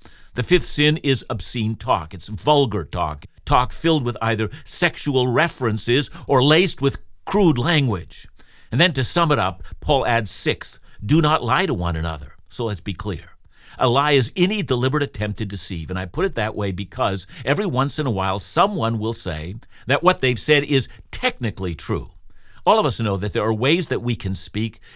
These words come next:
you know, which remains technically correct, but is intended to give the wrong impression. See, that being said, Christian people are known to be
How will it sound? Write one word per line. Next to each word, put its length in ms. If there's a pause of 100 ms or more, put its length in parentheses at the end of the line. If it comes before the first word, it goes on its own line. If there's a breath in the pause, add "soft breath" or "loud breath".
you 80
know, 80
which 240
remains 440 (100)
technically 560
correct, 480
but 180 (320 loud breath)
is 180
intended 840
to 100
give 180
the 80
wrong 260
impression. 580 (360)
See, 180
that 200
being 240
said, 340 (300 loud breath)
Christian 380
people 440
are 140
known 480
to 100
be 360